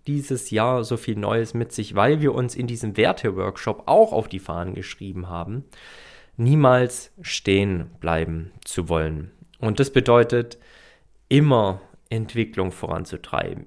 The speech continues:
immer auch Veränderungen mitzugehen, Veränderungen als nichts Negatives zu identifizieren, sondern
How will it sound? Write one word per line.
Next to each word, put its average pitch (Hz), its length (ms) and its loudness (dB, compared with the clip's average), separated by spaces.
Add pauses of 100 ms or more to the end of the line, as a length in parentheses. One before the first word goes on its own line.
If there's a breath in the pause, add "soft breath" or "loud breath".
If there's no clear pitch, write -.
immer 160 400 4
auch 104 240 -4
Veränderungen 117 720 -2
mitzugehen, 90 540 -6
Veränderungen 120 680 0
als - 320 -4
nichts - 400 -8 (120)
Negatives 139 840 0
zu - 100 -10
identifizieren, 131 1080 -2
sondern 131 720 2